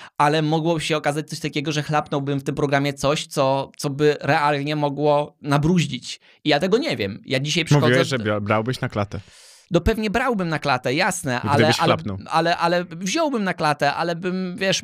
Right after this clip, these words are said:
Speaker 1: spowodowałoby to ogromne spustoszenie, więc mogę śmiało powiedzieć, że wizyta u ciebie jest ryzykiem. Z, z, z punktu widzenia formuły, którą ty
Speaker 2: Mhm.
Speaker 1: przyjmujesz.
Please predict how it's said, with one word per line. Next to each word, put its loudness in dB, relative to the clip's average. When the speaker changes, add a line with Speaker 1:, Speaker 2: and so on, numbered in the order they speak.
Speaker 1:
spowodowałoby 0
to 0
ogromne 0
spustoszenie, -4
więc -2
mogę 0
śmiało -2
powiedzieć, -4
że 0
wizyta 2
u -4
ciebie -2
jest -2
ryzykiem. -2
Z, 0
z, -8
z -14
punktu 0
widzenia 4
formuły, 2
którą -6
ty -2
Speaker 2:
Mhm. 2
Speaker 1:
przyjmujesz. 0